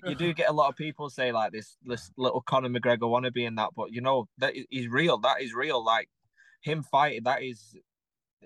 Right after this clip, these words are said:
Speaker 1: there's so many demons in life for kids from council estates. Um, you know, like, that's where he's releasing all his demons. Like, the reason he's not in jail is because he uses that platform to release them e-, demons inside him and get them stresses out. So,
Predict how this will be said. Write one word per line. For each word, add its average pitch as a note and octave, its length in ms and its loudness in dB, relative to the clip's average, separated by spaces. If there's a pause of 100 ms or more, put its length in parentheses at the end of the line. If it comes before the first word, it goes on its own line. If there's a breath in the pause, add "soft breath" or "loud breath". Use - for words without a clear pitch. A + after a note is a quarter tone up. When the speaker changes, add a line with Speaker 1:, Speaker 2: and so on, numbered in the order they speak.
(500)
Speaker 1:
there's B2 140 -10
so D3+ 180 4
many D3+ 220 0
demons C#3+ 480 -2
in A#2+ 160 -4
life A#2+ 280 2
for A2+ 120 -8
kids A#2+ 220 -8
from A#2 120 -6
council A#2+ 380 0
estates. - 600 -6 (540 soft breath)
Um, G#2+ 440 2 (360)
you G2 40 -14
know, G#2+ 100 -8
like, G2+ 220 2
that's - 180 0
where A#2 180 2
he's G#2 140 -6
releasing A2 540 -2
all G#2+ 180 4
his G2+ 140 -6
demons. G#2+ 500 -4
Like, F#2+ 280 2
the G#2+ 120 0
reason A2+ 300 4
he's G#2 100 0
not A2 160 2
in G2+ 80 -2
jail G#2+ 240 2
is F#2+ 140 -2
because G2+ 280 -10
he G#2 60 -12
uses G#2+ 460 0
that - 180 2
platform A2 540 2
to G#2 120 -6
release G#2+ 380 0
them G#2+ 220 0
e-, A2 240 -2
demons A2 380 0
inside A2 420 2
him G#2 100 -2
and G2 100 -4
get G2 180 -4
them G#2 120 -6
stresses A2+ 420 -4
out. F#2+ 220 0
So, F#2 300 -8